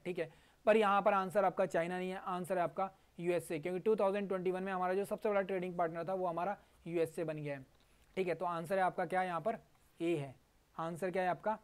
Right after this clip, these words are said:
ए। ये चीज़ आपको यहाँ पर पता होनी चाहिए, ठीक है।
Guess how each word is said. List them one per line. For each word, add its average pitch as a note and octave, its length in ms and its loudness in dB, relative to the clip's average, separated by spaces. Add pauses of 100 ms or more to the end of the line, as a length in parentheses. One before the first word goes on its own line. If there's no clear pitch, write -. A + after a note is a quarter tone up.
(440)
ए। F#3 100 2
ये D#3+ 440 4
चीज़ G#3 260 0
आपको F#3+ 240 2
यहाँ F3 220 0
पर F3+ 200 -4 (400)
पता F3 200 2
होनी E3 300 0
चाहिए, D3+ 300 -2
ठीक F3 180 -4
है। D3 140 -4